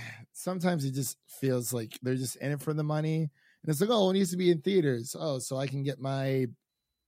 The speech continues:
you know, that, that, that extra bonus, uh, box office check." Um, but, I mean, obviously there is more to it, but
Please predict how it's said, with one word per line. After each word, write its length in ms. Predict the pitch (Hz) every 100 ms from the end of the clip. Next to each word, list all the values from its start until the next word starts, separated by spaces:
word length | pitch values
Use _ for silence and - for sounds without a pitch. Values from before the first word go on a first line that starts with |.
| _ _ _ _ -
you 100 | 135
know, 180 | 117 110 -
that, 260 | 127 123 -
that, 220 | 131 123
that 140 | 131
extra 340 | 139 135 139 123 120 -
bonus, 640 | 139 - 135 135 131 -
uh, 120 | 120
box 360 | 117 139 156 -
office 320 | 107 113 -
check." 300 | - 101 85 _ _ _ _ _ -
Um, 540 | 113 113 110 104 98 _ _
but, 300 | 131 120 113 - _ _ _ _ _ -
I 80 | 156
mean, 120 | 147
obviously 360 | 156 151 147 135
there 160 | 131
is 160 | 131 113
more 180 | 123 120
to 320 | - 127 120
it, 160 | 113 -
but 240 | 113 107